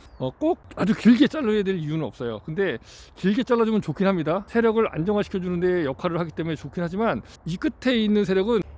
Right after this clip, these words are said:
약한 것보다 강한 게 좋다. 여기에 일 미터 이상 쭉 나와 주는 게 좋지, 이게 조금밖에 안 나온다. 그런 거는,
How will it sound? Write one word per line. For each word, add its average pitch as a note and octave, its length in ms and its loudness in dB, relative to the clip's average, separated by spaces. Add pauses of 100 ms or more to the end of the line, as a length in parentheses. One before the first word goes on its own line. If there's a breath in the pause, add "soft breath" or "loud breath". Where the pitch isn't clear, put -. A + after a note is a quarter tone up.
약한 F#3+ 300 0
것보다 A3+ 340 0
강한 F3+ 300 -4
게 F3 80 2
좋다. C3 340 -10 (180)
여기에 E3+ 220 0
일 B3+ 180 2
미터 D4+ 200 2
이상 G3+ 180 2
쭉 D4+ 180 -4
나와 F3+ 460 2 (420)
주는 F#3 240 2
게 E3+ 120 0
좋지, C3 400 -4 (480 loud breath)
이게 A#3 340 -2 (100)
조금밖에 D#4+ 420 -2
안 D#3+ 100 0
나온다. D3+ 320 0
그런 G3 300 2
거는, B3 360 2